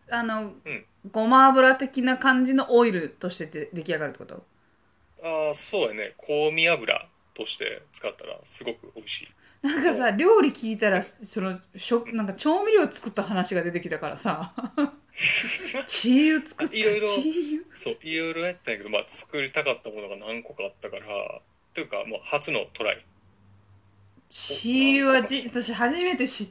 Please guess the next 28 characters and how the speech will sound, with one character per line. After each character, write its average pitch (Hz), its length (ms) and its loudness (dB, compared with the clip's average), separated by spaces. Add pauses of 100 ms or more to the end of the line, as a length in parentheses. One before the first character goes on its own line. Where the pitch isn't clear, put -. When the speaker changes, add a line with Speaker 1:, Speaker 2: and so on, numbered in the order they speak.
Speaker 1:
た 185 140 0
わ。 151 140 0
チ 240 220 -2
ー 233 200 2
油 220 60 -4
と 226 80 4
い 226 80 0
う 214 60 -2
言 233 120 -4 (140)
葉 214 160 4
を。 - 160 -8 (960)
Speaker 2:
あ 120 40 -10
ー、 117 580 -4
い 123 60 -8
や 131 80 2
ー、 123 520 0
い 131 100 -8
い 135 40 -8
よ。 107 200 -6 (300)
な 117 100 -4
か 113 100 -4
な 107 100 -4
か。 - 200 -8 (1200)
も 110 380 -6
う 107 40 -10
ね、 107 80 -12
Speaker 1:
も - 0 -
う、 - 40 -14